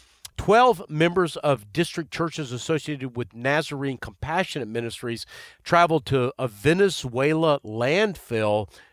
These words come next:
uh, in May to provide care for about two hundred people that were living literally on top of this landfill.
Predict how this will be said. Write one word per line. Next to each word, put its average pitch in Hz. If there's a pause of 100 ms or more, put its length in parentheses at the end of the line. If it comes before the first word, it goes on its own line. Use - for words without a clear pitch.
uh, 123
in 131
May 170
to 135
provide 131
care 147
for 139
about 117
two 214
hundred 143
people 156
that 123
were 123
living 139 (320)
literally 147
on 127
top 143
of 123
this 120
landfill. 123